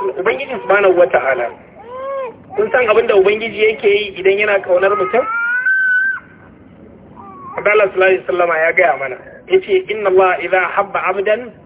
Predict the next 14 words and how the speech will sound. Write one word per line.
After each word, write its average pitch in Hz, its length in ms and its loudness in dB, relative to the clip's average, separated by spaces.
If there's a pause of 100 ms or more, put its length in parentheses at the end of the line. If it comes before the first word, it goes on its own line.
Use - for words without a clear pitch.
(100)
ista'malahu." 151 720 -2 (140)
Idan 185 240 2
Allah 220 240 2 (100)
yana 202 280 0
son 214 160 0
mutum, 196 280 2 (500)
zai 427 160 2
ɗora 202 280 2
masa 175 240 0
aiki. 156 300 -10 (1600)
Zai 202 160 2
ɗora 180 260 4
masa 160 220 -2
aiki. 151 300 -10